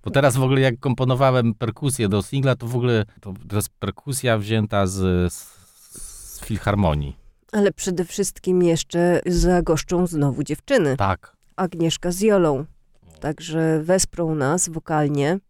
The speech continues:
Speaker 1: Mocny punkt.
Speaker 2: Także kto jeszcze nie słyszał, e, dziewczyn na żywo w planetarium, to zapraszamy serdecznie, bo są faktycznie wyjątkowe.
Speaker 1: I wybredne, nie wiadomo, czy będą chciały z nami śpiewać dalej.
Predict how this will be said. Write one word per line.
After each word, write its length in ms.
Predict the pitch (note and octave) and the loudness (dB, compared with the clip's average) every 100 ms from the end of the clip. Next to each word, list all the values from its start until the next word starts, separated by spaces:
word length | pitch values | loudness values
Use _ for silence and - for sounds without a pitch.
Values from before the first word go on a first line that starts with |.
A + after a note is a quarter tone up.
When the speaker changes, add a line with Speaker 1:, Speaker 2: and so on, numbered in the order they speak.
| _ _ _ | _ _ _
Speaker 1:
Mocny 400 | F#2 F2 - F2 | -6 -6 -6 -10
punkt. 300 | - E2 C#2+ | -8 -8 -4
Speaker 2:
Także 240 | E3 D#3 | -4 -2
kto 440 | D#3 - G#3 G3 F#3+ | -6 -2 0 2 2
jeszcze 420 | F#3+ F#3+ - E3+ | 2 0 0 0
nie 300 | F3 F3 E3+ | 2 2 2
słyszał, 680 | - F3+ F3+ E3 D#3+ D#3 G2 | 0 -4 -2 0 2 2 2
e, 300 | D3+ D#3 D3+ | 2 2 0
dziewczyn 580 | C#3+ D#3 - D#3 D3+ D3+ | 0 -4 -4 -6 -4 -2
na 160 | D3+ | 0
żywo 340 | C#3+ D3 C#3+ D3 | 0 -2 -2 -4
w 80 | - | -4
planetarium, 680 | D3 D3+ D3+ C#3+ C3+ E3+ | -4 -2 -2 -4 -2 -2
to 140 | - D#3+ | -2 -6
zapraszamy 520 | D3 - D3+ D#3 D3 | -6 -6 -6 -4 -2
serdecznie, 580 | - E3+ C3+ - F3 F#3+ | -4 -4 -4 -4 -2 -2
bo 140 | F#3+ | -2
są 180 | - F#3 | -4 -6
faktycznie 640 | F#3+ - G3 - G#3+ A3 - - - - - - | -6 -12 -12 -2 2 2 -2 -16 -20 -20 -20 -16
wyjątkowe. 600 | D#3+ F3 G3 - - B2 - - _ _ | 0 4 4 0 -2 -2 -2 -10 _ _
Speaker 1:
I 80 | G#2 | -2
wybredne, 480 | F#2+ G#2 G#2+ F#2+ E2+ | 2 4 4 4 2
nie 100 | E2 | 2
wiadomo, 380 | F2 E2 E2+ E2 | 2 2 2 0
czy 140 | - | -4
będą 220 | D#2+ D#2 | -8 -6
chciały 300 | D2+ - D#2 | -8 -6 -6
z 40 | D2 | -4
nami 220 | D#2+ D2 | -4 -4
śpiewać 360 | - F2+ D#2 D2+ | -6 -6 -4 -4
dalej. 260 | E2+ D2+ | 0 0